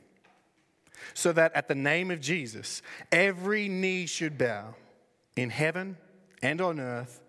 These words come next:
and under the earth, and every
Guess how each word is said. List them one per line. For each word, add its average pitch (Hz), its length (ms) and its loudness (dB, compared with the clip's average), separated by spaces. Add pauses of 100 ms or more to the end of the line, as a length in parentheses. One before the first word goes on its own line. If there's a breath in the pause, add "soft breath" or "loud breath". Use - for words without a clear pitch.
(320)
and 120 220 -2
under 131 240 0
the 113 200 -4
earth, 98 380 -8 (520 soft breath)
and 117 160 -2 (160)
every 151 600 -2